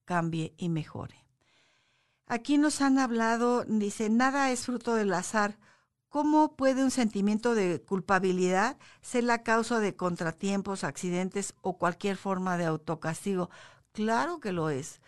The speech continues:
Cuando hablamos de "yo tengo la culpa porque hubo un choque", cuando nosotros decimos, "Yo tengo la responsabilidad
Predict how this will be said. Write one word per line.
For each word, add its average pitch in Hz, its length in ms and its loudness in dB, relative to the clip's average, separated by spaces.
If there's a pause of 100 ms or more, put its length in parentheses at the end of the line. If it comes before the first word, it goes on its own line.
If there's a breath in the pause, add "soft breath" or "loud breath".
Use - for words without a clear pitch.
(260 soft breath)
Cuando 214 340 0
hablamos 226 680 2
de 190 140 -2
"yo 240 200 -8
tengo 277 380 -8
la 202 220 -4
culpa 208 560 -8
porque 151 720 -6 (680 loud breath)
hubo 226 280 0
un 226 180 0
choque", 214 480 -2 (1500 soft breath)
cuando 214 320 2
nosotros 240 640 -4
decimos, 196 480 -4
"Yo 233 120 -2
tengo 269 260 0
la 247 180 0
responsabilidad 185 1600 -2